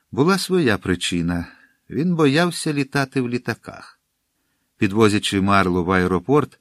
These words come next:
він розповідав, які на нього видіння находять, як тільки він займає своє місце в салоні.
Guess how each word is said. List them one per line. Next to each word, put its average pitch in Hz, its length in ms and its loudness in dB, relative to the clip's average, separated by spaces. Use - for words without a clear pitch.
він 156 240 2
розповідав, 156 800 0
які 127 520 -2
на 135 120 0
нього 123 340 0
видіння 90 720 0
находять, 101 1000 -2
як - 160 -20
тільки 98 440 -8
він 92 260 -2
займає 92 540 -2
своє 92 380 -2
місце 92 440 -6
в 80 80 -8
салоні. 90 580 -6